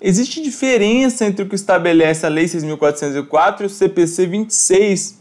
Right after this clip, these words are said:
pra demonstração do resultado do, do exercício. E você sabe que diferença é essa? Não? Então, olha só. A questão, ela cobrou justamente o seguinte.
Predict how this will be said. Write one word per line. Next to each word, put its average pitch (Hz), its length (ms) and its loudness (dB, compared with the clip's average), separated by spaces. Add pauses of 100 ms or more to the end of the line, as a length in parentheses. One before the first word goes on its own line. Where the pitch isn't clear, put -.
(260)
pra 147 120 4
demonstração 147 600 2
do 135 60 0
resultado 135 360 0
do, 131 100 -2
do - 180 -2
exercício. 131 440 -2 (240)
E - 40 -12
você 226 180 2
sabe 254 200 2
que 226 60 0
diferença 196 460 0
é 185 60 6
essa? 240 420 0
Não? 247 400 0 (240)
Então, 233 200 4
olha 285 200 4
só. - 360 -2 (100)
A 208 80 -2
questão, 247 320 2
ela 254 140 2
cobrou 240 280 4
justamente 240 440 2
o - 20 -10
seguinte. 190 580 0